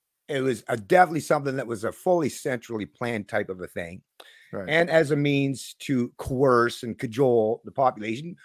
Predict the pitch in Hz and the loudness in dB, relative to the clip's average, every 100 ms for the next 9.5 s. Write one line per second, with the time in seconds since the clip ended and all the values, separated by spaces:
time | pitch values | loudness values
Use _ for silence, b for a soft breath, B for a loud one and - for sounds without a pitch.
0 | _ 240 262 233 208 - 196 190 170 170 | _ 8 10 10 8 4 -2 0 0 2
1 | 170 160 143 143 131 131 - - 151 117 | 2 0 -4 -4 -6 -6 -6 -4 -2 -2
2 | 107 139 131 98 - 107 95 - 139 127 | -2 -2 -2 -4 -2 -2 -2 -6 -6 -6
3 | 107 85 90 98 - 127 - 208 226 220 | -6 -10 -10 -10 -2 -2 0 0 4 4
4 | - 156 175 165 160 127 - 156 160 - | 4 0 2 2 -4 -4 -2 4 4 2
5 | 143 113 143 139 123 - _ _ _ _ | -8 -6 -2 0 0 -8 _ _ _ _
6 | _ _ - 151 147 147 151 117 139 190 | _ _ -2 -2 0 -2 0 0 6 8
7 | 175 113 110 110 113 _ _ _ _ - | 8 6 2 0 -4 _ _ _ _ -4
8 | 135 135 - 147 147 127 113 123 107 104 | 0 0 0 -4 0 0 -2 -2 -2 0
9 | 156 123 117 135 131 | 0 2 2 0 -2